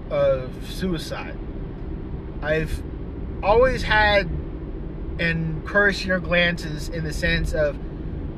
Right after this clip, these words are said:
bad mood swings, in the sense of, you guys heard it if you've listened to season one of, of my podcast. You, you guys know. You guys heard my, me blubbering about my,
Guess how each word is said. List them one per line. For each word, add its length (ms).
bad 380
mood 440
swings, 540
in 100
the 60
sense 400
of, 180
you 220
guys 380
heard 280
it 160
if 160
you've 320
listened 360
to 100
season 480
one 1040
of, 640
of 180
my 160
podcast. 800
You, 260
you 160
guys 360
know. 420
You 180
guys 260
heard 240
my, 220
me 240
blubbering 1120
about 600
my, 400